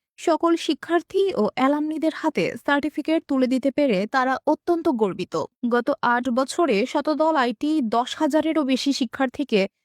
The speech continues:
দক্ষ জনশক্তি হিসেবে তৈরি ও সফলভাবে সার্টিফাই করেছে, যাদের অনেকেই বর্তমানে দেশ বিদেশে বিভিন্ন পেশা ও ব্যবসায় সফলভাবে যুক্ত রয়েছেন।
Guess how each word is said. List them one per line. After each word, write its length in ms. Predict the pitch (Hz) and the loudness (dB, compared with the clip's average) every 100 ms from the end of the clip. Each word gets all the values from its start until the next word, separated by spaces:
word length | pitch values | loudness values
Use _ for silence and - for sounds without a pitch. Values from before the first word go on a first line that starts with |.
| _ | _
দক্ষ 340 | 226 262 - 359 | -2 -2 0 0
জনশক্তি 560 | 277 240 262 277 - | 2 2 2 -2 -2
হিসেবে 440 | 277 277 - 269 311 285 | 0 2 0 0 0 2
তৈরি 420 | 269 262 302 311 | 2 2 2 2
ও 120 | 214 | 0
সফলভাবে 600 | 208 240 - 285 262 254 269 - | 0 0 0 0 0 0 0 0
সার্টিফাই 440 | 262 262 247 165 | 0 0 -2 -4
করেছে, 440 | - 196 - - 233 _ _ _ | -2 -4 -4 -4 -6 _ _ _
যাদের 340 | 226 214 196 196 | -2 0 2 0
অনেকেই 420 | 196 226 349 392 | 0 0 0 0
বর্তমানে 520 | 269 254 269 262 247 | 0 -2 0 0 0
দেশ 380 | 226 233 294 302 | -2 -2 -2 -2
বিদেশে 380 | 269 269 269 285 | -2 -2 0 0
বিভিন্ন 400 | 233 214 240 247 | 0 0 -2 -2
পেশা 500 | - 233 - 294 302 | -2 -4 0 0 2
ও 80 | - | 0
ব্যবসায় 560 | 202 202 226 - 214 175 - _ _ - | 2 2 0 2 2 0 -4 _ _ -2
সফলভাবে 600 | 294 285 330 302 302 302 | -2 2 0 2 2 2
যুক্ত 240 | 214 190 | 0 0
রয়েছেন। 480 | 180 147 - - | 0 0 -2 -4